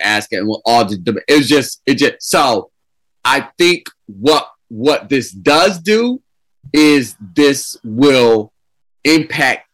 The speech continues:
teams' desire to team certain players together. Like I said, I think that, er, li-, like, this situation,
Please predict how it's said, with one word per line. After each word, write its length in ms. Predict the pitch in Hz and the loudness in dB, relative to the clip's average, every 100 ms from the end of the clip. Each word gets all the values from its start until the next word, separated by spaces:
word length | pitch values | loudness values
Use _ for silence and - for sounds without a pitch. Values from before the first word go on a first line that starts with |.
| - | -8
teams' 560 | - 175 160 147 135 | -2 2 2 0 -4
desire 1300 | - 101 143 127 98 - 147 160 190 131 104 92 98 _ _ _ _ _ _ - | -12 -4 0 0 -2 -4 0 0 0 -2 -2 -4 -8 _ _ _ _ _ _ 0
to 440 | 170 147 127 117 _ | 4 4 4 0 _
team 560 | - 196 180 165 160 156 _ _ | -2 0 2 2 0 -6 _ _
certain 460 | - - 180 143 143 | -8 -2 0 0 -2
players 420 | 123 135 120 107 | -2 0 0 -2
together. 380 | - 98 90 78 - - _ _ _ _ _ _ _ _ _ - | -8 -8 -8 -8 -16 -20 _ _ _ _ _ _ _ _ _ -6
Like 260 | 123 123 | -2 0
I 140 | 120 117 | 0 -4
said, 320 | - 101 92 | -2 -2 -2
I 140 | 82 | -2
think 300 | 113 143 113 | -2 -4 -4
that, 200 | 120 117 - | -4 -4 -4
er, 160 | 123 104 | -4 -4
li-, 200 | 110 127 | -4 -2
like, 300 | 117 113 - | 0 -2 -2
this 240 | 139 139 - | -2 -2 -2
situation, 800 | 143 - 127 123 113 - 110 | -4 -2 0 0 0 -2 -4